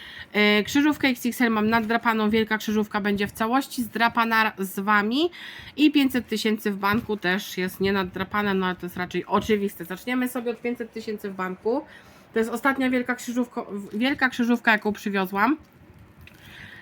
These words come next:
E, wiadomo, że można tutaj liczyć na jakieś fajne wygrane. Czy ja to mogę przybliżyć? No trochę przybliżonko. Boję się, żeby mi,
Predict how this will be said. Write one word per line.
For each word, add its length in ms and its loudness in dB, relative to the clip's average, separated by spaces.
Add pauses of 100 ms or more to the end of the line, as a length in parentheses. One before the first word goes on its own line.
(120)
E, 300 6
wiadomo, 560 4
że 200 4
można 400 2
tutaj 320 0
liczyć 380 -4
na 360 4 (380)
jakieś 300 0
fajne 320 4
wygrane. 580 2 (1200)
Czy 80 -6
ja 120 0
to 120 -4
mogę 260 -2
przybliżyć? 960 -6 (1400)
No 120 2
trochę 280 6
przybliżonko. 800 0
Boję 300 2
się, 120 -4
żeby 180 -2
mi, 260 0